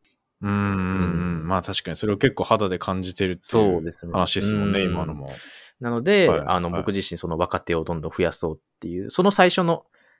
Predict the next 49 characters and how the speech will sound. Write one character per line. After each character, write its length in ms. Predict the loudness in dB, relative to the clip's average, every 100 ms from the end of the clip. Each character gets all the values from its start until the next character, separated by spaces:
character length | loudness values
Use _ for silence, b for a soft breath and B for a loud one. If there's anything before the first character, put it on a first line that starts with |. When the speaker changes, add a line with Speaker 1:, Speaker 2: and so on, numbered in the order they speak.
| _
Speaker 2:
先 240 | -4 2
駆 100 | 2
け 120 | 4 2
と 100 | 2
し 100 | 0
て、 300 | 2 4 4
ま 60 |
あ、 20 | 4
九 180 | 8
大 180 | 10 10
で 100 | 8
ま 80 | 4
ず 120 | 2
雲 380 | -2 0 0 -4 _ _ _ _
や 120 | 0
っ 40 | 2
て 80 |
る 60 | -2
人 100 | -2
増 140 | 2
や 100 | 2
そ 140 | 4 2
う 20 |
よ 60 | 2
っ 80 |
て 80 | -4
こ 80 | -4
と 80 | 0
で、 100 | 2
九 160 | 4
大 140 | 4 4
雲 200 | 2 0
談 140 | 0
話 100 | 0
会 120 | -2 0
っ 40 |
て 80 | 2
い 20 |
う 0 |
の 80 | 2
を 20 |
作 140 | -2
っ 40 | -12
た 140 | -14
ん 40 | -18
で 40 |
す 160 | -18
よ 0 |
ね。 80 | -20